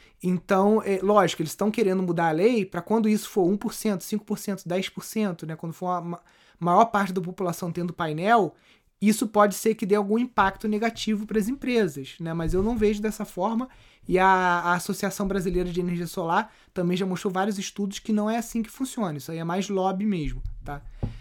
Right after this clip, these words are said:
Mas, é, resumindo, mesmo se passar a taxação, eles cobrarem,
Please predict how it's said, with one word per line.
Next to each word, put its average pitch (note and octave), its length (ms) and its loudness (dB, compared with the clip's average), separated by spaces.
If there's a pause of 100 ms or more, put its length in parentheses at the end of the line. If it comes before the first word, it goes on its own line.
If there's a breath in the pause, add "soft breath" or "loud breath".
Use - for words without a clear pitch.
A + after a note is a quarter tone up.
(160 loud breath)
Mas, F#3 480 0
é, F#3 220 4
resumindo, G#3+ 600 4
mesmo C4 500 6
se F3+ 480 -4 (540)
passar F3+ 400 4
a A#3 40 4
taxação, F#3+ 800 -2 (320 soft breath)
eles E3+ 240 -2
cobrarem, G3+ 760 2